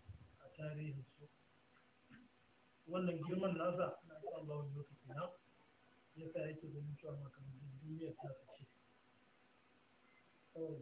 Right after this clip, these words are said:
jahilcinsa da gajeren tunaninsa, yake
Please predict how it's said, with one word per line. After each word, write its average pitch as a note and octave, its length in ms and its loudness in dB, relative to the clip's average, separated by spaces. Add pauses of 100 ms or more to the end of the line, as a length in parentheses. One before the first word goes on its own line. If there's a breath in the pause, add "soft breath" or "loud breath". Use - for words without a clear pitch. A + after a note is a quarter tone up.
jahilcinsa E3 800 0 (880)
da C3+ 160 -10
gajeren D#3+ 400 2
tunaninsa, D#3 640 -2 (2250)
yake E3 240 0